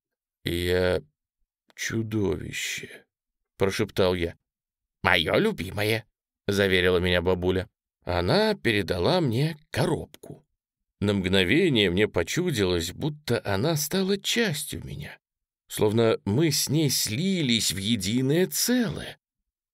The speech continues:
Но потом я моргнул и понял, что это просто обычная металлическая коробка, и поставил её на пол. «Что-то мне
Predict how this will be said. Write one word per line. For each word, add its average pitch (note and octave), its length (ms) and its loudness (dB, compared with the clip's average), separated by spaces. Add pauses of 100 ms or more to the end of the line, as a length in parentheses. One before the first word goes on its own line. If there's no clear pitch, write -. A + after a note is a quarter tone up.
Но G2 120 2
потом A#2+ 220 2
я A2 140 4
моргнул G#2 880 0
и - 80 -8
понял, G#2 560 2
что - 180 -10
это F#2 120 -6
просто F2 360 0
обычная F2+ 500 0
металлическая F2+ 720 0
коробка, G#2+ 720 2 (380)
и D3+ 140 -2
поставил A2 520 -2
её G#2 220 0
на F2+ 160 -2
пол. - 260 -14 (400)
«Что-то F2+ 460 -6
мне F2+ 500 2